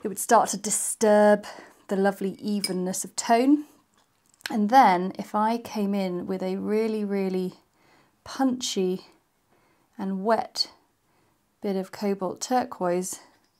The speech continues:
then again, that's kind of fun, but it's not giving us the lovely, smooth, even blend we want, because there's too much water, so that you can see the,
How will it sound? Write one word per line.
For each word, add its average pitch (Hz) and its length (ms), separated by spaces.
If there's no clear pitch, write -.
then 208 260
again, 320 580
that's - 220
kind 294 380
of 294 80
fun, 233 540
but 220 220
it's - 260
not 214 540
giving 196 360
us - 400
the 208 100
lovely, 190 360
smooth, 185 520
even 180 340
blend 175 320
we 185 140
want, 175 420
because 208 460
there's 190 180
too 330 220
much - 240
water, 185 440
so 202 220
that 190 160
you 214 100
can 208 160
see 233 400
the, 185 440